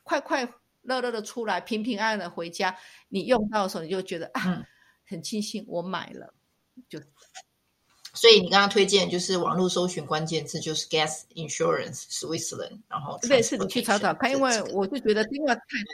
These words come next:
Speaker 1: 多了。
Speaker 2: 然后他们都有英文的网页，
Speaker 1: 会有英文的网页。
Speaker 2: 对不对？
Speaker 1: 那如果你是那个，
Speaker 2: 嗯。
Speaker 1: 呃，看得懂德文的话，你也用那个，呃，Gastversicherung，然后 Schweiz 去查的话，你可能又会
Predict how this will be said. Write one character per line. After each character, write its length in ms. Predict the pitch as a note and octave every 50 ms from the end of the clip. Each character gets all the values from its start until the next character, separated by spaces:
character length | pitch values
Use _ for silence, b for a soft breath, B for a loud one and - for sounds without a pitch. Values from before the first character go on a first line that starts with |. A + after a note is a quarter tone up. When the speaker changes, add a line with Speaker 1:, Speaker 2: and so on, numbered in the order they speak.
| - F3+
Speaker 1:
多 80 | F3 F3
了。 100 | - - -
Speaker 2:
然 100 | G3+ A#3
后 80 | B3 B3
他 80 | C#4
们 80 | C#4 C4+
都 280 | C4 C4 C4 B3+ A#3+ -
有 160 | F#3+ E3 D3+
英 180 | G#3+ A3+ A#3
文 140 | A3+ F#3+ E3+
的 80 | E3+ E3
网 120 | D#3+ D#3+ -
页， 40 |
Speaker 1:
会 100 | - F4 C#4
有 40 | G#3+
英 140 | - C#4
文 80 | C4 A#3
的 80 | A3 G#3+
网 280 | G3 G3 F3 D#3+ F#3+
页。 120 | A3 A3+ G#3+
Speaker 2:
对 60 | F#3
不 60 | -
对？ 40 | -
Speaker 1:
那 160 | C#4 D4 C#4
如 160 | A#3+ A3+ B3 C4
果 180 | B3+ G#3+ G#3+
你 160 | G3 F#3+ F#3+ F3+
是 280 | F3 - - C#4 C4
那 160 | A3+ A3 A3+ A3+
个， 400 | E3 D#3+ - F3+ F3+ F3+ F3 - -
Speaker 2:
嗯。 220 | - F#3+ F3+ F3 E3+
Speaker 1:
呃， 80 | - - - _
看 160 | - - - G4
得 80 | C4
懂 240 | A3+ - F3 E3+ E3
德 180 | - E3+ F3 F#3+
文 180 | F3+ F3+ E3+ E3+
的 100 | F3 G3
话， 160 | - B3 A3+
你 100 | A#3 A#3+
也 100 | G#3 F#3
用 200 | G#3+ G#3+ G3 F#3
那 80 | G3 G3+
个， 320 | G3+ F#3 F3+ E3+ D#3+ D#3+ B B B B B B B B -
呃， 460 | G3 F#3+ F3+ F3 F3 F3 E3+ E3+ E3+ E3+ - _
Gastversicherung， 1400 | - B3 B3+ C4+ C4+ - - A#3 A#3 A#3 - G3+ F3+ E3 E3+ - - G#3+ A3 G#3 - - F3 D#3 C#3+ G#2 - A#2 B2 -
然 120 | - F#3
后 320 | F#3+ A3 G#3 G3 F#3 F3 D#3+ - - -
Schweiz 760 | - G#3 - - - G#3+ F#3 G#3+ G#3+ G3+ F3 C3 - - - -
去 200 | - - - F#3
查 320 | - - - G3 - -
的 140 | D#3 - D3+
话， 200 | - - A3+ F#3+ B B B B
你 100 | B C#4+
可 160 | - - -
能 180 | F#3+ F#3 G3 - -
又 100 | - D4
会 180 | C4+ - B3+